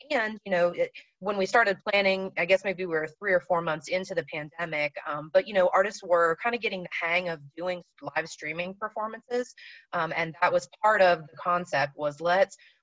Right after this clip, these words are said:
we don't want it to just be looking back. We wanna sort of say where these artists are now.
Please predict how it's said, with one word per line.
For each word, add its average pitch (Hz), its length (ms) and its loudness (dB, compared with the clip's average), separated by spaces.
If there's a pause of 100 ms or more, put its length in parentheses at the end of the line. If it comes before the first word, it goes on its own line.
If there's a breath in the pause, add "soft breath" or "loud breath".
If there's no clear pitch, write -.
we 190 80 2
don't 202 160 4
want 208 100 2
it 185 80 4
to 185 140 -8
just 170 260 0
be 170 120 -6
looking 170 420 2
back. 180 580 4
We 170 140 -6
wanna 180 280 2
sort 151 200 -4
of 147 80 -8
say 160 240 0
where 156 240 0
these 156 200 -10
artists 147 380 -2
are 147 160 0
now. 160 480 0